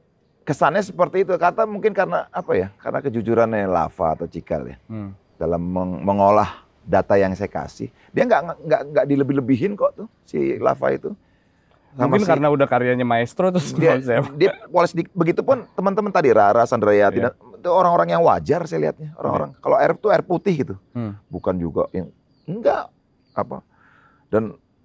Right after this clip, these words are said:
Speaker 1: Sandra Yati apa, apa Nadine ya. Itu orang-orang yang,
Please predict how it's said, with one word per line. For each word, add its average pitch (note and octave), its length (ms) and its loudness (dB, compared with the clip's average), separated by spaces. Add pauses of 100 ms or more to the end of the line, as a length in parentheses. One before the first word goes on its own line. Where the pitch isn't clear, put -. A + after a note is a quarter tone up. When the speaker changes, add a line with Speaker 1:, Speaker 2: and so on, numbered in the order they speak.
(140)
Speaker 1:
Sandra G2 300 0
Yati D#2+ 640 -4
apa, D#2+ 200 -12 (160)
apa F2 300 -12 (720)
Nadine D#2+ 640 -6
ya. - 140 -18 (120)
Itu - 120 -10
orang-orang F3 300 -2
yang, - 140 -4